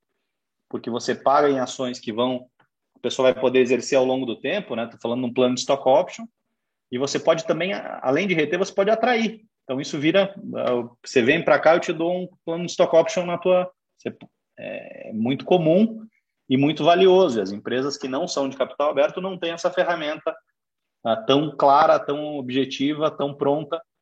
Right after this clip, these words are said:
pra atrair. A terceira, é, é uma moeda de troca pra crescimento via M and A. Então, a atuação tá lá, todo momento te diz quanto vale. Você tá comprando uma ação, uma empresa que vale X,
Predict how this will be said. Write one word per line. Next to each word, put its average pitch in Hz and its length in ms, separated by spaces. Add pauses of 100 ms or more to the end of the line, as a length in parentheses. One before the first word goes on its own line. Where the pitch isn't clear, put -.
(320)
pra 139 140
atrair. 139 420
A 101 60
terceira, 120 1160 (200)
é, 127 60
é 135 60
uma 170 140
moeda 180 440
de 170 120
troca 160 420
pra 175 240
crescimento 165 600
via 170 200
M 185 100
and 202 100
A. 170 120 (1300)
Então, 113 200
a 135 40
atuação 160 460
tá 208 140
lá, 190 160
todo 151 260
momento 170 420
te - 140
diz 175 160
quanto 190 280
vale. 165 280
Você - 160
tá 120 120
comprando 139 340
uma 131 140
ação, 127 300
uma 123 120
empresa 123 500
que 104 120
vale 117 400
X, - 680